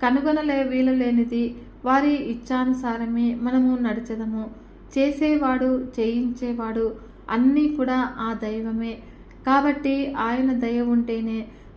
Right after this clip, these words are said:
దుర్లభమైన కార్యాలు కూడా సులభ సాధ్యమవుతాయి. మన కోరికలను వారు నెరవేరుస్తారు, మనకు దారి చూపిస్తారు. ఇంకా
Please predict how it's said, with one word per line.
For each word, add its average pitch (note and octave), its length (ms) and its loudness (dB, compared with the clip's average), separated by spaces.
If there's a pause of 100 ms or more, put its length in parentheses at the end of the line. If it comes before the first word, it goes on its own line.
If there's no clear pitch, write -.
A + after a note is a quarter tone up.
దుర్లభమైన C#4 720 2
కార్యాలు A#3+ 680 -2
కూడా A3+ 220 -4 (460)
సులభ C4+ 240 0
సాధ్యమవుతాయి. A3+ 1040 -4 (400)
మన C4+ 180 2
కోరికలను B3+ 880 2
వారు B3+ 240 0
నెరవేరుస్తారు, A#3 1000 -2 (400)
మనకు C#4 420 0
దారి A3+ 360 -2
చూపిస్తారు. A#3 840 -4
ఇంకా C#4 560 -4